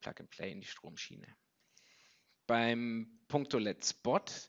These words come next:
äh, handelt es sich um eben den, äh,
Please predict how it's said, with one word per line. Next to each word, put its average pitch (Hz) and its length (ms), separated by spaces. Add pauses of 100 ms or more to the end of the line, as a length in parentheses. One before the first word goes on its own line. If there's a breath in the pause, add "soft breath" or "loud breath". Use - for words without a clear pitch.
(760 loud breath)
äh, 127 80
handelt 127 520
es - 140
sich - 320
um 107 500
eben 107 380
den, 104 560
äh, 78 600